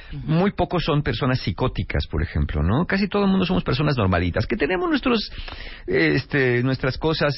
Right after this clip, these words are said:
que tenemos nuestras manías, sí. Pero somos la mayor parte normales. Pero cuando estamos avergonzados, nos alejamos de esas personas que nos quieren, nos alejamos de esa normalidad, nos alejamos de la familia, nos alejamos de los amigos,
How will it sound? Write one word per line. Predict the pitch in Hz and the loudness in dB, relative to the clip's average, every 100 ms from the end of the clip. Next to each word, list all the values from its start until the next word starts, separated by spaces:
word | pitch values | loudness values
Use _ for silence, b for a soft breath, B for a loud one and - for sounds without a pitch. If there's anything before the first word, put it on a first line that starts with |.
| - | -4
que | 117 | -2
tenemos | 117 143 127 | 0 2 0
nuestras | 101 98 92 | 0 0 0
manías, | 101 113 139 139 139 - | 2 2 2 0 -2 -6
sí. | 131 104 - B B B | -4 -4 -4 B B B
Pero | - 180 | -2 0
somos | 262 254 | 2 2
la | 196 | 2
mayor | 156 156 | 2 0
parte | 151 - | 0 0
normales. | 104 92 87 76 - - B B B B | 0 2 2 0 -4 -16 B B B B
Pero | 156 | 0
cuando | 165 170 | 2 2
estamos | - 247 175 | 2 2 2
avergonzados, | 127 107 104 139 123 95 - - - b b b - | 0 2 0 2 0 0 -2 -10 -20 b b b 0
nos | 147 - | 0 2
alejamos | 151 147 175 185 185 123 | 2 2 2 2 2 0
de | 147 | 0
esas | 147 151 | -2 -4
personas | - 113 - 127 117 | -4 -4 0 0 0
que | - | 0
nos | 95 90 | 0 -2
quieren, | - 95 85 | -2 0 2
nos | 92 131 | 0 0
alejamos | 123 165 165 151 | 0 0 0 2
de | 147 | 2
esa | 147 | 2
normalidad, | 123 98 92 92 95 107 | 2 2 2 2 2 2
nos | 107 104 | 2 0
alejamos | 101 139 123 | 0 0 0
de | |
la | 87 | 0
familia, | 85 90 131 131 104 | 2 2 2 2 0
nos | 92 | 0
alejamos | 85 110 107 | -2 -2 0
de | 87 | 0
los | 92 | 0
amigos, | 98 123 110 | 2 2 0